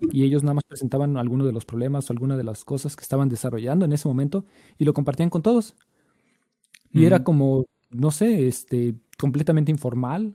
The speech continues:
Speaker 1: o casi informal. Tú nada más ibas a la empresa, incluso a veces ellos tenían, este,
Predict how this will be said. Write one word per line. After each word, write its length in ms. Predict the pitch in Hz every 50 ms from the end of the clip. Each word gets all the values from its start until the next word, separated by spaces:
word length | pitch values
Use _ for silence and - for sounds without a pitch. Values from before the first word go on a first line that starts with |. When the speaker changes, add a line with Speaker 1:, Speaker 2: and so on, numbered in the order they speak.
| _ _ _
Speaker 1:
o 300 | 135 123 120 117 110 - _ _ _ _ -
casi 320 | - 127 143 156 - - 151
informal. 500 | 131 120 131 120 117 127 135 180 202 - _ _ _ _ _ _ _
Tú 80 | -
nada 140 | 160 160 160 156
más 180 | 160 156 -
ibas 180 | 160 156 147 -
a 20 | 135
la 60 | 123
empresa, 540 | 117 117 - 160 190 202 196 - 233 240 247 247
incluso 340 | - 139 - 160 147 - 156
a 40 | 147
veces 260 | 143 135 - - -
ellos 180 | 151 139 135 -
tenían, 420 | - 127 127 127 127 127 127 127 - -
este, 760 | 117 - - - - 117 110 107 107 107 107 104 107 -